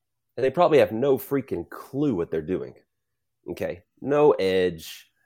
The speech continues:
out there floundering around, you know, just trading a couple of fib retracements or, or whatever, right? No great risk management plan. They don't have those things in place. They don't have a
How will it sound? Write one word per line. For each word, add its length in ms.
out 240
there 180
floundering 540
around, 600
you 80
know, 160
just 240
trading 280
a 40
couple 260
of 60
fib 220
retracements 600
or, 160
or 180
whatever, 720
right? 320
No 300
great 480
risk 260
management 520
plan. 300
They 80
don't 180
have 280
those 220
things 280
in 120
place. 380
They 120
don't 160
have 180
a 100